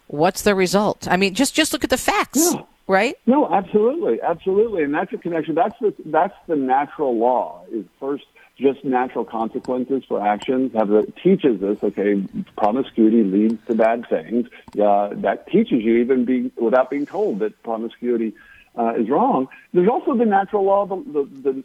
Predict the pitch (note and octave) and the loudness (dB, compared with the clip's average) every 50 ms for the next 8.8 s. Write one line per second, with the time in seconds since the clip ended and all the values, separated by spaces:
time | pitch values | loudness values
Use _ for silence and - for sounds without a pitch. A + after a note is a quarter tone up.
0 | _ - C3+ B2 C3+ C3+ C3+ C#3 C#3+ E3 E3 - - - D3+ D3+ C3+ C3 C3+ C3+ | _ -10 -6 -4 -2 0 2 2 2 0 -2 -4 -4 -2 -2 -2 -2 -2 -4 -4
1 | C#3+ E3+ A3 B3 A3+ - - B2 A2+ A#2 B2+ C3+ B2+ D3 C#3 C#3+ D3+ D3 - _ | -2 -2 -4 -4 -4 -4 -2 -2 0 0 0 -2 -2 -4 -4 -4 -4 -6 -6 _
2 | - D3 D3+ C#3+ D#3+ D#3 D#3 _ _ - D3 C#3+ C3+ - - C3 C3+ C#3 C#3 - | -2 0 0 0 -2 -6 -8 _ _ -8 -8 -8 -8 -8 -6 -6 -4 -4 -6 -6
3 | - D3 C#3+ C3+ C3+ C3 C3 B2+ A#2+ A#2+ A#2+ B2+ C3+ E3 G3+ A3+ G#3 D3 G#2+ A2 | -2 0 2 4 4 4 2 2 2 0 0 0 0 0 0 0 0 0 2 0
4 | G#2 G2 G2 - A2 A2 G2 G#2 - - - G#2+ G2 F#2 A#2+ B2+ B2+ - - - | 0 0 -2 -4 -4 -4 -4 -6 -8 -4 -2 0 2 4 2 2 2 0 -8 -20
5 | - - - _ - D#3 D#3 D#3+ E3 E3 F3 G#3 G#3+ F3+ E3 F3+ A3+ C#4 F4 - | -20 -20 -20 _ 0 0 2 2 2 0 0 -2 -2 0 0 0 2 2 0 -2
6 | - - B3 G#3 E3 B2+ A#2 A#2 - - _ _ _ - - C3 A#2+ G#2+ G#2+ - | -2 -2 0 2 2 0 0 -4 -6 -12 _ _ _ -14 -8 -8 -8 -8 -8 -12
7 | _ - B2+ A#2 G#2+ A2 - A2 G2 G#2+ G2 G#2+ G#2 G#2 G#2 F#2+ F#2+ - G2 F#2 | _ -6 -4 -4 -4 -4 -6 -6 -6 -4 -2 -2 -2 -2 -4 -8 -10 -10 -10 -10
8 | F2+ F2+ - - G#2 G2 F#2+ G2+ G2+ A2 A2+ - - C3+ B2+ A2+ | -10 -12 -12 -12 -12 -12 -12 -12 -10 -8 -4 0 2 2 2 2